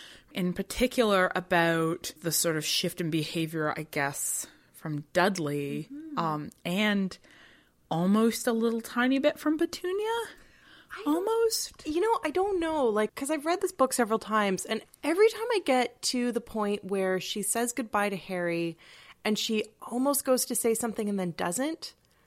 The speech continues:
Speaker 2: like, I want to know what it is that she's about to say.
Speaker 1: Mm-hmm.
Speaker 2: And I, I am not convinced that it is
Speaker 1: Anything kind.
Speaker 2: anything kind. Because when Dudley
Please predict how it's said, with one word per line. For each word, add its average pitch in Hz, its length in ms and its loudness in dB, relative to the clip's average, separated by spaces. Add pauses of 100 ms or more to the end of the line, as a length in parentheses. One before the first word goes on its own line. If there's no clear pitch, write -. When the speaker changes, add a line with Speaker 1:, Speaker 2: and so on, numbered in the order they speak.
(220)
Speaker 2:
like, 262 160 2
I 247 100 2
want 233 500 2
to 214 120 -4
know 202 180 0
what 185 180 2
it 175 120 -2
is 185 160 2
that 196 140 -4
she's 175 180 -4
about 165 240 -2
to 175 80 -8
say. 202 480 -2
Speaker 1:
Mm-hmm. 220 200 -12 (800)
Speaker 2:
And 254 140 0
I, 269 180 0 (380)
I 277 140 2
am 220 200 0
not 202 220 2
convinced 165 640 -4
that 175 240 0
it 170 120 0
is 160 600 -2 (320)
Speaker 1:
Anything 147 320 -14
kind. 160 240 -10
Speaker 2:
anything 175 400 -2
kind. - 480 -10 (240)
Because 196 400 -2
when 196 240 0
Dudley 233 580 2